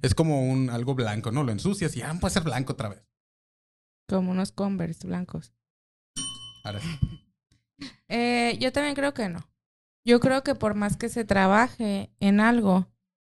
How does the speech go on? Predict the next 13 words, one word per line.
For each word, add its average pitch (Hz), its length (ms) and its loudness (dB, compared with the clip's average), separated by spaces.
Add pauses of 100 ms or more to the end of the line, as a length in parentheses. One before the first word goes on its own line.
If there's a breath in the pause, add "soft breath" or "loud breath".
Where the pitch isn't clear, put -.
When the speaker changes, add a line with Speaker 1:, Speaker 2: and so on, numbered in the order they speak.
(420)
Speaker 2:
nunca 226 380 6
vas 226 120 -2
a 240 40 -12
tener 202 360 -2
la 214 360 4 (120)
total 190 360 0
seguridad, 190 640 -4
pues. 190 240 -14 (1300)
O 220 80 -8
sea, 208 240 0
así 202 220 -2
de 226 120 0
fácil. 240 440 -2